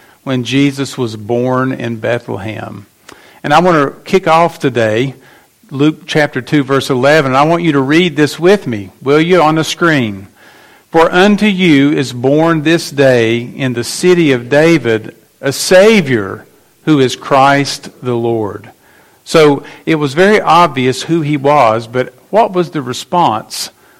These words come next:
that people gave to him? Well, first of all, I want you to notice in Luke chapter two, verses one through seven, that people in the city had no room for him. Now, can you imagine God coming to earth?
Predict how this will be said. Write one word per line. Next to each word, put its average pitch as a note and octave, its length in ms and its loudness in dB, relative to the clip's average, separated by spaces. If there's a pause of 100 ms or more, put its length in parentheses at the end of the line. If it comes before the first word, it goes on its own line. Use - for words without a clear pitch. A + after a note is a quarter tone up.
(120)
that C3+ 240 -2
people D3 380 0
gave A#2+ 720 -2
to C#3 220 -6
him? G#2 500 -12 (480)
Well, D#3+ 220 2
first A3 360 0
of F3 120 0
all, C3+ 300 6
I D3 100 2
want E3+ 200 0
you E3 100 0
to C#3+ 80 -4
notice C#3+ 540 0
in B2+ 240 -4 (220)
Luke D#3+ 280 0
chapter D#3+ 460 -4
two, D#3 400 0
verses C3 580 -6 (340)
one D3+ 300 0
through C#3 220 -2
seven, B2 720 -2 (500)
that - 240 -6
people G3+ 340 -4
in D3 120 -2
the B2 80 -6
city B2 520 -2
had B2+ 280 -6
no C3+ 200 -4
room B2+ 400 -6
for G2+ 300 -8
him. G2 180 -16 (880)
Now, D#3+ 60 2
can F3+ 180 0
you A3 140 4
imagine D3+ 580 2
God C#3+ 480 0
coming D3 300 -2
to C3 80 0
earth? A#2 540 -4